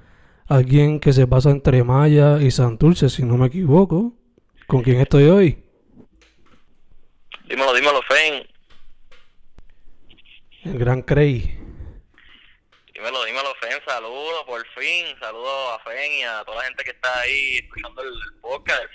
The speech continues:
Speaker 2: Fencast, y activo con las pendejaces. <laughs>
Speaker 1: <laughs> Exacto, exacto. Mano, este, primero que todo, ¿cómo estás?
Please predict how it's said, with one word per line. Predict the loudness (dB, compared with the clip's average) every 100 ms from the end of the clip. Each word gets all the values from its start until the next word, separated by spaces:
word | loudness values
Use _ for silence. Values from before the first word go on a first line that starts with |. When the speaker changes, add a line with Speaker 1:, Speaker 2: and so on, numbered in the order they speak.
| -6
Speaker 2:
Fencast, | -6 -4 -8 -8 -12 _ _
y | -14
activo | -14 -12 -10 -6
con | -4
las | -4 -6
pendejaces. | -8 -8 -2 -2 -2 -18 _ _ -16
<laughs> | -14 -14 -14 -18 -20 -20 -4
Speaker 1:
<laughs> | -4 -4 -8
Exacto, | -4 -2 -2 -4 -4 -6
exacto. | -2 -2 -2 -6 -10 _ _ _ -20 -20 -20 _ _ -20 _ _
Mano, | 0 2 4 4
este, | 0 0 0 2 0
primero | -2 -2 -2 0
que | 0
todo, | -2 -2 -2
¿cómo | -4 -6
estás? | -6 -6